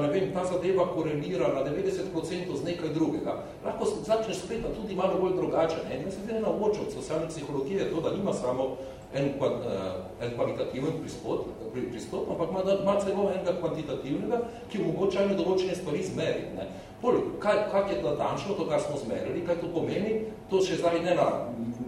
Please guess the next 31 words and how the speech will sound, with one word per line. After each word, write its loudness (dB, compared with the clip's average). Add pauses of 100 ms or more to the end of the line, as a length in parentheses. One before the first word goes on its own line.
(340)
ne 8
bomo 4
še, -2
še -6
zdaj -2
o -2
tem, -4
to -4
so -2
metodološke 2
vprašanja 2
dejansko, -2
ki -4
je, 0 (340)
jih -6
je 0
težko 2
razložiti, -4
ne. -6 (280)
Ampak 2
meni 2
je 2
pa 4
všeč 0
ta 6
pristop, -4
da 0
se -6
da, 4 (460)
da -2
se -2